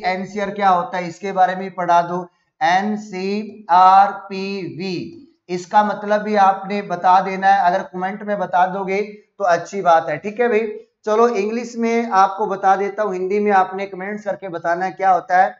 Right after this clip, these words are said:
National Capital Region Public Board, ठीक है, National कैपिटल रीजन पब्लिक बोर्ड, ये दिल्ली एनसीआर का जो नाम है दिया गया पूरा।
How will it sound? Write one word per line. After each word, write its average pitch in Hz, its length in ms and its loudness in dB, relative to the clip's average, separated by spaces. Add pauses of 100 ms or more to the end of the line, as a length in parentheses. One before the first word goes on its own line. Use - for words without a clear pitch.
(340)
National 180 680 -2
Capital 214 720 0 (260)
Region 196 540 -2
Public 214 460 -2
Board, 165 320 -4
ठीक 185 180 -8
है, 220 280 0
National 170 480 0 (380)
कैपिटल 214 680 -2
रीजन 175 520 -4
पब्लिक 202 420 -2
बोर्ड, 202 340 0 (320)
ये 202 220 2
दिल्ली 185 280 -2
एनसीआर 208 600 0
का 202 160 -2
जो 185 180 0
नाम 180 340 0
है 214 140 -2
दिया 185 240 0
गया 202 180 -2
पूरा। 202 320 2